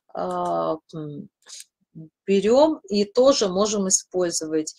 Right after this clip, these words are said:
Э, для взрослых это симптомы гипертонии и так далее. Вы посмотрите уже подробней. Музыкальное произведение, которое отображает сходное эмоциональное состояние. Вот, э, например, м,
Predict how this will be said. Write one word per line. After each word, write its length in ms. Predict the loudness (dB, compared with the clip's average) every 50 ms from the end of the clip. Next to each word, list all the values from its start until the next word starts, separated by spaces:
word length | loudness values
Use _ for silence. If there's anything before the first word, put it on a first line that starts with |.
| -16 -18 -16 -16 -16 -14 -8 -4
Э, 260 | 0 2 2 2 2
для 600 | 2 2 4 4 6 6 4 4 4 4 2 2 0
взрослых 500 | 0 -2 -2 -2 -2 -2 -2 -4 -6 -8
это 140 | -8 -6 -6
симптомы 500 | -6 -6 -8 -8 -8 -6 -6 -6 -8 -10
гипертонии 760 | -10 -10 -8 -8 -6 -2 0 0 0 2 0 -2 -2 -4 -4
и 40 | -4
так 160 | -6 -8 -8 -8 _
далее. 400 | -8 -8 -6 -8 -10 -12 -14 -16 -16 -16 -16 -16 -16 -16 -18 _ _
Вы 200 | -2 -2 -2 0
посмотрите 720 | 0 -2 -2 -2 -2 -2 -2 -2 -2 -6 -6 -8 -10 -10
уже 320 | -8 -6 -2 -2 -2 -2 -2 -6 -14 _ _ _
подробней. 800 | -12 -10 -6 -2 0 2 2 2 2 0 -2 -6 -12 -12 -14 -16 -20 -20 -20 -20 -20 _ _ _ -12 -12 -12 -12 -14 -14 -8 -4
Музыкальное 560 | -2 0 2 4 6 8 8 8 8 6 4
произведение, 720 | 2 0 0 0 0 -2 -2 0 2 2 2 2 2 0 0
которое 400 | 0 -2 2 2 2 4 4 2
отображает 500 | 0 0 -2 0 0 0 2 0 0 2
сходное 420 | 0 -2 0 0 0 0 0 0 0
эмоциональное 540 | 0 0 0 0 0 0 -2 -2 -2 0 2
состояние. 800 | 0 0 0 0 0 2 2 2 0 -2 -4 -6 -10 -12 -14 -16 -18 -18 -16 -16 -16 -16 -16 -18 -20 -16 _
Вот, 380 | -14 -12 -8 -6 -6 -6 -6 -6 -6 -4
э, 240 | -4 -2 -2 -4 -4
например, 640 | -6 -6 -4 -2 0 0 0 2 2 4 4 4 2
м, 640 | 0 -2 -4 -6 -6 -6 -6 -6 -6 -6 -8 -10 -12